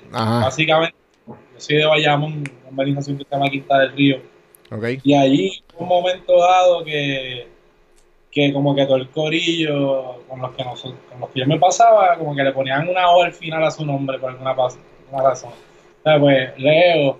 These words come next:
Speaker 2: que ya tenía O, pues le
Speaker 1: Ajá.
Speaker 2: pusieron Leazo, y a Fernan le decían Fefo, y a Cristian que a, a Cristian le decían crico.
Speaker 1: Ah, ok, ok.
Speaker 2: A veces le decían crico y como que yo tengo que explicarle a la
Speaker 1: Yo
Speaker 2: gente
Speaker 1: conozco,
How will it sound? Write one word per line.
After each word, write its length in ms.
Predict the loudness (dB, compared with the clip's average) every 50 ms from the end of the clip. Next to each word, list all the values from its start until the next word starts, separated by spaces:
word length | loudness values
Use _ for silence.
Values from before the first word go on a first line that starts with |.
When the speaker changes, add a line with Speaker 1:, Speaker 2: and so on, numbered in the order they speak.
| _ -6
Speaker 2:
que 100 | -2 2
ya 140 | 2 2
tenía 440 | 0 0 -4 -2 -2 -2 0 0 0
O, 300 | 0 -2 -2 -4 -4 -6 -10 _ _ _ _ -10
pues 140 | -6 -4 -2
le 60 | -2
Speaker 1:
Ajá. 80 | -2 -2
Speaker 2:
pusieron 320 | -4 -6 -4 -4 -2 0
Leazo, 840 | 0 0 0 0 -2 _ _ _ -16 -16 -10 -4 -2 -2 -2 -2 -4
y 120 | -6 -6
a 100 | -6 -6
Fernan 440 | -6 -4 -4 -4 -4 -2 -4 -4 -4
le 60 | -4
decían 320 | -8 -8 -4 -4 -4 -4 -4
Fefo, 640 | -8 -4 -2 0 0 2 0 0 -2 -4 -6 -4 -2 -2 -2 -4 -6 -12 -18 -20 -20 _ -2
y 60 | 0 2
a 120 | 2 2
Cristian 240 | 0 -6 _ _ _ _ _ -4
que 80 | -2
a, 160 | 0 0 0 -2 -4 -6
a 100 | -8 -8
Cristian 280 | -8 -8 -8 -8 -4 -2
le 80 | 0
decían 340 | -2 0 -2 -4 -4 -6 -6 -8
crico. 440 | -4 -4 -4 -4 -6 -10 -18 -20 _ _ _ _ _ _ _ -20 -20 _ _ _ _ _ _ _ -8
Speaker 1:
Ah, 440 | -2 0 2 2 4 4 4 2 0
ok, 60 | 0 -2
ok. 720 | -2 -2 -2 -2 -4 -6 -6 -8 -10 -12 -16 -18 -20 -20 _ _ _ _ _ _ _ _ _ _ _ _ -4
Speaker 2:
A 40 | -4
veces 140 | -4 -2 -4
le 60 | -8
decían 320 | -10 -8 -6 -6 -6 -6 -8
crico 340 | -4 -4 -2 -2 -2 -4 -6
y 60 | -6
como 200 | -6 -8 -8 -8
que 120 | -12 -10 -10
yo 80 | -10
tengo 140 | -8 -8 -6
que 60 | -4 -4
explicarle 380 | -4 -4 -8 -6 -2 0 2
a 40 | 4
la 60 | 4
Speaker 1:
Yo 60 | 4
Speaker 2:
gente 80 | 4 4
Speaker 1:
conozco, 220 | 2 2 2 4